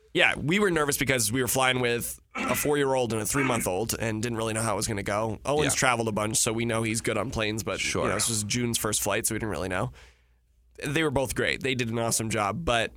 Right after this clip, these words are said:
Speaker 1: they, we board the plane, and the first thing is that there's a mechanical error issue. Like, he's like, "Ah, there's something going on." They
Speaker 2: I
Speaker 1: got
Speaker 2: would immediately just get off the plane.
Speaker 1: <laughs>
Speaker 2: I'd be like, "You're not just gonna fix it, so let's just get a whole new plane."
Speaker 1: Yeah.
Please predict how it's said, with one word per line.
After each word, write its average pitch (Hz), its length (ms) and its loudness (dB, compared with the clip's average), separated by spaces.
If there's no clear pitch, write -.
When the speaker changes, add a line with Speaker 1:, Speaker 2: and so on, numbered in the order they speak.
Speaker 1:
they, 117 600 2
we 117 180 -2
board 143 300 2
the - 40 -2
plane, 135 440 0
and 113 260 0
the 107 60 -4
first 139 300 0
thing 127 120 0
is 117 120 -2
that 110 100 -4
there's 117 160 0
a 110 40 -2
mechanical 104 600 0
error 60 260 -2
issue. - 400 -2
Like, 117 220 -4
he's 110 240 -2
like, 104 240 0
"Ah, 135 220 2
there's 127 160 2
something 135 240 0
going 131 180 0
on." 123 400 2
They 117 140 -2
Speaker 2:
I 113 100 4
Speaker 1:
got 117 60 4
Speaker 2:
would 101 100 0
immediately 113 460 0
just 95 160 -2
get 101 100 2
off 80 120 0
the 82 80 -6
plane. - 320 -2
Speaker 1:
<laughs> - 60 -2
Speaker 2:
I'd - 240 2
be 190 80 6
like, - 280 2
"You're 170 220 -2
not 175 160 2
just - 180 0
gonna 123 140 2
fix - 320 -2
it, 71 160 -2
so 104 160 0
let's 120 280 0
just 135 180 0
get 131 100 2
a 110 80 4
whole 120 220 0
new 107 160 0
plane." 101 300 0
Speaker 1:
Yeah. 143 120 4